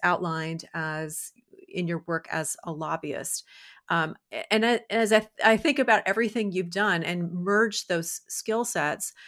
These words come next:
don't you still see the two sides as working,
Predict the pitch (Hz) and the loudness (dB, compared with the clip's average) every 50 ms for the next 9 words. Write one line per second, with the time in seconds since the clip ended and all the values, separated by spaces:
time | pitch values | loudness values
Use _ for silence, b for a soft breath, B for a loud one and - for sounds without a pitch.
0 | B B B B B B - 190 175 180 - - _ _ _ _ - 233 233 254 | B B B B B B -12 -10 -12 -12 -14 -18 _ _ _ _ 2 4 4 4
1 | 247 - 269 262 247 240 233 220 208 - - - - - 226 220 214 214 214 - | 4 0 0 0 0 0 0 -2 -4 -6 -6 -8 -2 2 2 4 4 2 0 -2
2 | - 214 208 214 214 175 175 180 190 175 175 175 - - - - - 226 220 220 | -2 -2 0 -2 -2 -4 -2 -2 -2 -2 -2 -4 -8 -8 -6 -4 -4 -4 -4 -4
3 | - - - 220 190 196 202 202 208 208 202 - - 185 170 170 165 160 180 185 | -4 -4 -2 0 2 2 2 2 0 0 -2 -4 -6 -8 -8 -8 -6 -4 -4 -4
4 | 180 - - 196 190 185 185 185 180 175 | -4 -4 -6 -6 -4 -4 -4 -6 -6 -10